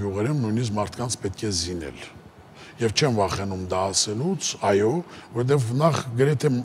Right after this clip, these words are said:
տուն չկա, որ գոնե որ սորտական զենք չունենա, բարեբախտաբար, օրինական, բայց դա շատ քիչ է այս օրերին, և շ-,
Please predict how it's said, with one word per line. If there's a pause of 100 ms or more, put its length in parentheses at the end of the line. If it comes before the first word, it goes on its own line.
տուն
չկա,
որ
գոնե
որ
սորտական
զենք
չունենա, (400)
բարեբախտաբար,
օրինական, (240)
բայց
դա
շատ
քիչ
է
այս
օրերին, (560)
և
շ-,